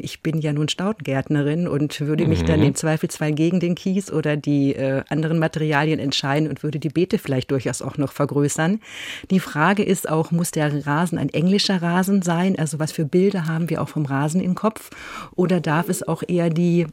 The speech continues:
Speaker 1: auch mal gemähte Blumenwiese sein, die man punktuell mäht und Sachen auch mal stehen lässt? Lässt. Auch das wäre ja möglich.
Speaker 2: Genau.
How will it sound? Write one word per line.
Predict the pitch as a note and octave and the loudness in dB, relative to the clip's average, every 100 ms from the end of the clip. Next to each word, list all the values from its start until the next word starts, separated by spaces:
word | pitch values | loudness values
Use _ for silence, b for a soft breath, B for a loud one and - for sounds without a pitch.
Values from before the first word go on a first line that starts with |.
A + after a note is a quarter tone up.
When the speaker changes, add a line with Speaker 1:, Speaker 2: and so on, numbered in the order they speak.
| _ - | _ -2
Speaker 1:
auch | E3 - | 0 2
mal | E3 D#3+ | 0 2
gemähte | E3 E3+ F#3 E3+ | 2 4 2 2
Blumenwiese | F#3 A#3+ C#4 E3 C#3+ C#3 D3 | 4 8 8 8 4 4 2
sein, | B2+ B2+ C3 C3+ | 0 0 2 2
die | D3+ | 2
man | D3+ D3 | 2 0
punktuell | F3 - F3 D#3 F3+ | -2 -2 0 2 4
mäht | F3+ F#3+ G3 | 6 6 4
und | D#3+ D3+ | 2 -4
Sachen | - D#3 E3+ D#3+ | -4 -2 0 -2
auch | D3 | -2
mal | D#3 | -2
stehen | - F#3+ G#3 | -2 -2 0
lässt? | B2+ | 0
Lässt. | A#2+ - - B B B | -2 -8 -16 B B B
Auch | D#3 - | -6 -4
das | E3 - | -4 -2
wäre | C#3+ C#3 | -2 -2
ja | C3 B2+ | 0 0
möglich. | C3 B2+ - B2 - _ _ _ B B B B | 0 -2 -6 -10 -12 _ _ _ B B B B
Speaker 2:
Genau. | F3+ G2 F#2 | 0 0 -2